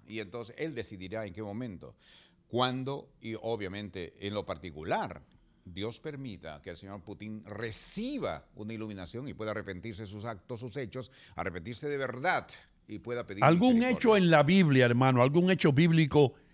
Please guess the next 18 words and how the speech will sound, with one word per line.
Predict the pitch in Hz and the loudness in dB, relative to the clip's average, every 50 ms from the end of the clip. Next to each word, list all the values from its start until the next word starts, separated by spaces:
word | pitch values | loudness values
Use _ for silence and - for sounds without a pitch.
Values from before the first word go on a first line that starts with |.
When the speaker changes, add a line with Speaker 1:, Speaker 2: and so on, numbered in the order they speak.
| _ _ _ - | _ _ _ 0
Speaker 2:
eh, | - 135 135 131 | 4 4 4 4
que | - 143 131 | 4 0 -2
tú | 110 165 | 0 2
me | 160 165 147 | 2 2 2
puedas | 120 160 165 165 147 | 2 2 4 4 4
nombrar | 135 139 131 127 120 127 143 147 143 135 | 4 4 4 4 6 6 8 8 8 8
ahora | 135 135 131 131 127 | 8 8 6 6 4
mismo | 135 139 127 127 131 117 | 4 2 2 2 4 4
de | 123 135 | 4 4
un | 165 160 | 4 4
personaje | - - 143 127 - - 123 135 147 135 143 120 | 2 2 2 2 4 4 4 6 6 6 6 6
bíblico | 123 135 139 135 127 120 110 - 127 110 - - _ - _ _ | 6 6 6 6 6 4 4 4 2 2 2 -6 _ -20 _ _
que | - 139 | 0 0
se | - - 135 131 | 2 4 6 6
haya | 143 170 180 160 | 8 8 8 6
arrepentido, | 143 127 135 143 127 - - 131 127 131 127 - - 233 240 185 147 104 - - _ _ _ _ _ _ _ _ _ _ | 6 4 0 -2 -2 0 0 0 0 0 0 0 4 4 4 4 4 2 0 -6 _ _ _ _ _ _ _ _ _ _
eh, | - 123 127 131 127 127 127 120 - | -2 0 2 4 4 2 0 0 -2
contin-, | - 143 131 - 151 160 151 147 131 | -2 -2 -2 0 0 0 0 0 -2